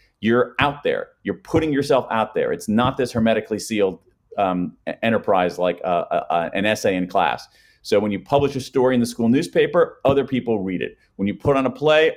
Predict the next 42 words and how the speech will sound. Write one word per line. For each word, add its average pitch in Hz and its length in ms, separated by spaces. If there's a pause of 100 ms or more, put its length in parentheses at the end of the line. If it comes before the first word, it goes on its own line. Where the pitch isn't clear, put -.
other 131 180
people 117 340
watch 80 340
it. - 140
When 98 200
you, 98 360 (400)
um, 87 440
you 110 100
know, 90 120
when 98 160
you 98 100
suit 156 320
up 139 220
for 120 120
a - 60
track 147 380
meet, 151 360
other 131 200
people 123 340
are 107 80
seeing 110 380
you 101 200
run 98 360
the 90 340
eight 92 140
hundred 82 280
meters. 78 460 (380)
And 107 200
so, 113 680 (420)
and 110 160
so 123 80
I 117 80
think 139 160
that 135 60
there 123 100
are 117 60
a 110 40
lot 120 220
of 117 80
lessons. 113 500
I, - 120 (200)
again, 139 360